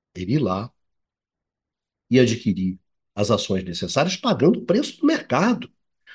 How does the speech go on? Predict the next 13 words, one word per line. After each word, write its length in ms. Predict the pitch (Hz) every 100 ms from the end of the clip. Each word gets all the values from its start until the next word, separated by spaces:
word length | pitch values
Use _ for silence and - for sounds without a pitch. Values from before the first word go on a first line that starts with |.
| _
Não, 580 | 87 98 127 151 98 -
mas 140 | - 85
isso 200 | - 113
não 140 | 156
dá. 400 | 110 110 113 - _ _ _ _
Por 160 | 220 208
quê? 300 | 131 92 - - -
Porque 240 | 165 -
tem 220 | - 113
uma 160 | 107 101
pegadinha 920 | 107 98 104 87 90 110 180 113 - _ _ _ _ 98
na 160 | 101
privatização 920 | 101 87 90 - 85 - 117 160 120